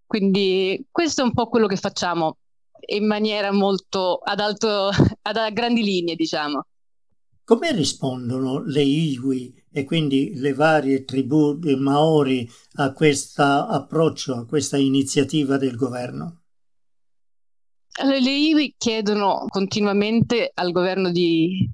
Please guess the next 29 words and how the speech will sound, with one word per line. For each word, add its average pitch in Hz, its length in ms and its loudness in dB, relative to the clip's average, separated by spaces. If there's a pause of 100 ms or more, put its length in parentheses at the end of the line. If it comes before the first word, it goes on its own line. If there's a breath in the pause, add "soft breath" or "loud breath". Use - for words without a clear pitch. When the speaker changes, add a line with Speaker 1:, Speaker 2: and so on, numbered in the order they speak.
Speaker 1:
di 165 280 0
includerli 196 760 2
al 170 200 -4
tavolo 165 440 -2
delle 151 180 -2
decisioni. 143 640 -6 (580)
Cioè, 170 140 -8
questa 208 300 0
era 185 100 0
la 175 120 -2
promessa 175 520 -2
in 170 100 -4
qualche 170 280 -4
maniera 170 440 0
del 156 200 -4
trattato, 156 800 -4
del 156 180 -4
trattato 160 380 -6
di 151 80 -2
Waitangi, 147 600 -4 (480)
che - 140 -4
i - 20 -2
maori 185 400 0
mantenessero 165 1080 -2
un 156 240 -2
posto 160 840 -2 (140)
al 175 180 -4
tavolo 165 360 -2
decisionale. 156 800 -6